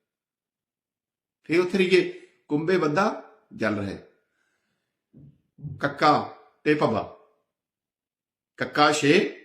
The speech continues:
ਤੇ ਭੱਬਾ ਉਣੱਤੀ। ਮੈਂ ਨਹੀਂ ਕਹਿ ਰਿਹਾ, ਸੁਣੋ ਧਿਆਨ ਦੇ ਨਾਲ। ਪੱਪਾ ਛੱਬੀ, ਫੱਫਾ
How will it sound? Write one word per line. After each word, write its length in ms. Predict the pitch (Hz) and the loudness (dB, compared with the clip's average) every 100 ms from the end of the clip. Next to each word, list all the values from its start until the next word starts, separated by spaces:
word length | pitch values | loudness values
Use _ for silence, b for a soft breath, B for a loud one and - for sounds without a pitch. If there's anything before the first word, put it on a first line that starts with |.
| _ _ _ _ | _ _ _ _
ਤੇ 100 | 135 | -6
ਭੱਬਾ 500 | 151 127 147 - - - _ _ _ _ _ _ _ _ _ _ _ _ _ _ - | -2 4 4 2 -4 -16 _ _ _ _ _ _ _ _ _ _ _ _ _ _ -6
ਉਣੱਤੀ। 560 | 123 123 - 131 98 - _ _ _ _ _ _ _ _ _ _ _ _ _ _ - | 0 0 0 -2 -2 -4 _ _ _ _ _ _ _ _ _ _ _ _ _ _ -8
ਮੈਂ 200 | 101 120 | -2 0
ਨਹੀਂ 100 | 147 | 0
ਕਹਿ 120 | 156 | 0
ਰਿਹਾ, 100 | 143 | -2
ਸੁਣੋ 220 | 139 135 | -2 -2
ਧਿਆਨ 180 | 143 123 | 0 -2
ਦੇ 60 | 101 | -2
ਨਾਲ। 360 | 98 - _ _ _ _ _ _ _ | -6 -10 _ _ _ _ _ _ _
ਪੱਪਾ 580 | 104 - 113 95 - _ _ _ _ _ _ _ _ _ _ _ _ _ _ _ _ _ _ _ | -20 -6 -4 -4 -10 _ _ _ _ _ _ _ _ _ _ _ _ _ _ _ _ _ _ _
ਛੱਬੀ, 600 | - 110 95 139 - - _ _ _ _ _ _ _ _ _ _ _ _ _ _ _ _ _ _ _ _ _ _ _ _ _ _ - | -18 -12 -4 -4 -4 -12 _ _ _ _ _ _ _ _ _ _ _ _ _ _ _ _ _ _ _ _ _ _ _ _ _ _ -14
ਫੱਫਾ 600 | 101 - 95 95 - | -12 -8 -10 -10 -20